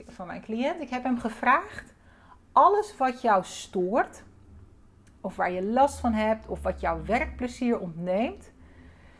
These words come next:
ga dat eens voor mij plotten in of de cirkel van invloed of de cirkel van betrokkenheid.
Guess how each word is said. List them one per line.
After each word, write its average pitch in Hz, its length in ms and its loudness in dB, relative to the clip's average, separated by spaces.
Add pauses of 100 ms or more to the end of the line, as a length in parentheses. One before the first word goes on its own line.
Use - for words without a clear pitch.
ga - 240 4
dat 403 160 2
eens 330 140 0
voor 247 200 2
mij 185 260 0
plotten 359 440 2 (320)
in 180 340 -10
of 359 260 0
de 359 120 -2
cirkel 233 400 -4
van 180 260 -12
invloed 320 640 -4 (440)
of 330 260 6
de 339 100 0
cirkel 269 420 0
van 226 200 -4
betrokkenheid. 190 800 -10